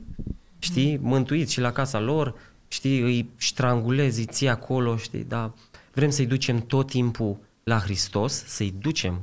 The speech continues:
Speaker 1: la Hristos, să nu-i facem să alerge de Hristos, să-i ducem la Hristos și să, să vorbim, să, să se raporteze tot timpul la sfințenia lui Dumnezeu. Și atunci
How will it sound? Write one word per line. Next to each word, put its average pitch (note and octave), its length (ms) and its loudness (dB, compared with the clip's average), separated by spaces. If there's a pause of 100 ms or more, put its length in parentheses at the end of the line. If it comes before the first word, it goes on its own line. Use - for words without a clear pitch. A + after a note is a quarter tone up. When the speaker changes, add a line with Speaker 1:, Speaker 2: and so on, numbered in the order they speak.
Speaker 1:
la F#2 140 -4
Hristos, F#2 400 -4
să - 80 -4
nu-i A2 80 2
facem G#2+ 320 -4
să F#2+ 160 -2
alerge F#2 520 -2
de F2 100 -4
Hristos, G#2+ 400 -8 (600)
să-i A2+ 100 -10
ducem C#3 240 0
la B2 120 2
Hristos B2 420 -2
și - 200 -4
să, B2 320 0 (420)
să - 260 0 (160)
vorbim, A#2+ 560 2
să, A2+ 340 0 (600)
să - 140 -2
se C3 160 2
raporteze B2 760 2
tot C3 180 0
timpul A#2+ 280 -2
la A2 60 2
sfințenia G#2+ 500 -2
lui F#2 140 -2
Dumnezeu. F#2 540 -4
Și - 140 -14
atunci - 580 -10